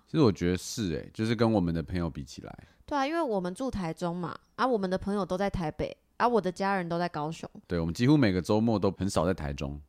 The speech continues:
Speaker 2: 然后上台北下高雄就车程两三个小时，就是说长也没有那么长，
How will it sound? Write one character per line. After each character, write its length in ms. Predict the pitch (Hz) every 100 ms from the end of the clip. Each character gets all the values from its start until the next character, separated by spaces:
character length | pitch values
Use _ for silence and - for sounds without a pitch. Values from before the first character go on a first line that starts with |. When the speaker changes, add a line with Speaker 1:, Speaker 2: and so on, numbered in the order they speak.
| _ -
Speaker 2:
然 160 | 208
后 340 | 247 294 269 240 _
上 320 | - - 294 247
台 180 | 220
北 220 | 214 208 185
下 220 | 247 226
高 160 | 220
雄 200 | 233 202
就 120 | 190 240
车 200 | - 226
程 280 | - 180
两 180 | 180 143
三 220 | 156 202
个 80 | 208
小 180 | 185 143
时， 160 | - 147
就 100 | 233
是 80 |
说 400 | 254 - 285 277 302
长 540 | - - 185 180 220
也 160 | - 180
没 180 | 190
有 140 | 285 240
那 120 | 247
么 80 | 247
长， 440 | - - 147 143